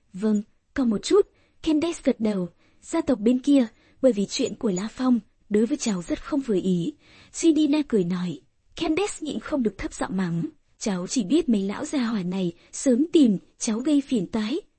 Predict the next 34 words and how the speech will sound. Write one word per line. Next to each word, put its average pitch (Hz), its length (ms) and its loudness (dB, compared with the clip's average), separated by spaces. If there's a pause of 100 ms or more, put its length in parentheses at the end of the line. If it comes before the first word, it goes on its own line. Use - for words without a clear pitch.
(140)
Đầu 240 220 4
tháng, 233 280 0 (180)
gia 381 160 0
tộc 240 200 -2
bảo 214 160 -2
cháu 196 160 -4
mời 262 220 0
La 214 220 -2
Phong. 254 260 -2 (420)
Cháu 294 180 -2
kiên 302 240 6
quyết 427 180 4
phản 226 280 -2
đối, 202 280 0 (300)
cho 330 160 -2
dù 277 200 2
cháu 233 180 -2
có 277 140 -6
ra 269 160 -2
mặt 240 200 0 (100)
cũng 285 160 -4
không 294 240 2
có 226 120 -2
khả 214 160 -6
năng 196 180 -2
thành 185 180 -8
công. 240 220 2 (360)
La 302 240 0
Phong 262 220 2
đã 285 80 -6
sớm 254 260 0
cự 320 220 -4
tuyệt 208 180 2 (280)
rồi." 254 280 4